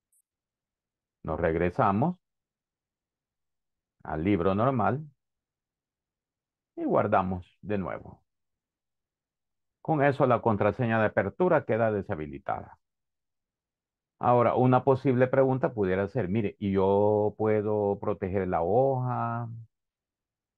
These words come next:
y también proteger el libro y cifrar con contraseña? ¿Puedo hacer las tres cosas al mismo tiempo?" Claro que sí. Sí se puede, ahí depende de su necesidad.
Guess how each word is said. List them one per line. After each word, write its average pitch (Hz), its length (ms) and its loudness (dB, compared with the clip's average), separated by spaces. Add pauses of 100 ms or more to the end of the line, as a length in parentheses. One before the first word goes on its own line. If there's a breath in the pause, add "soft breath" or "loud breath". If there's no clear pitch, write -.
(300)
y 110 140 2
también 101 340 2
proteger 98 460 0
el 95 120 0
libro 113 880 0
y 139 160 2
cifrar 120 460 0
con 156 160 -2
contraseña? 135 600 0
¿Puedo 165 180 2
hacer 170 200 0
las 160 160 0
tres 180 160 0
cosas 180 400 -4 (760)
al 104 120 -6
mismo 180 240 0
tiempo?" 226 480 -2 (1600)
Claro 190 680 -8
que 104 160 -2
sí. 76 480 -8 (1600)
Sí 90 120 -4
se 190 140 2
puede, 214 380 4
ahí 107 160 2
depende 226 440 0
de 233 100 4
su 160 160 0
necesidad. 104 760 0